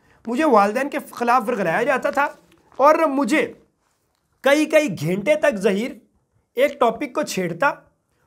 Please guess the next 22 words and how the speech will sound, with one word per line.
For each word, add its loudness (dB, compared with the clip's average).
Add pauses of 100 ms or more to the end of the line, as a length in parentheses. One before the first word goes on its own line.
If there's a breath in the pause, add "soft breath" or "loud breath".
(120)
और 4
उस -2
पर 2 (100)
बातें 0
करना 0
स्टार्ट -6
कर 0
देता। -2 (440 soft breath)
उसमें 0
से -4 (220)
आखिरी 0
नुक्ता -2
ये 2
निकालता -2 (640)
कि 4
हम, 2 (760)
हम -2 (180)
किस -2
तरीके 0
से 0 (460 soft breath)
इकट्ठे 0
रहेंगे, 0